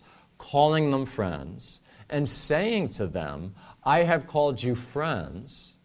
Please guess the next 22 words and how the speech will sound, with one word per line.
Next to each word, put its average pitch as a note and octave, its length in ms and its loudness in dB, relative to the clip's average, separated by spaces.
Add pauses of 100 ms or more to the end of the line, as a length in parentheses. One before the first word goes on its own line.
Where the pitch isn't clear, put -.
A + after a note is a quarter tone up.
(640)
because C#3 400 2
all C#3+ 320 6
that C3 100 4
I've B2 160 4
heard C#3+ 480 2
from B2+ 220 -10
the A#2 80 -8
Father, C3 640 -6 (960)
I D3+ 120 2
have D3 180 -2
shared C#3+ 420 0
with C3 220 -4
you." C3+ 400 -2 (1500)
I - 40 -8
mean, G2 100 -12 (220)
imagine C3 540 2
Socrates A#2+ 920 2 (180)
saying, G#2+ 640 0 (920)
"You A#2+ 260 -2
mean C3 480 0
God G#2 680 2
himself G2 1080 -2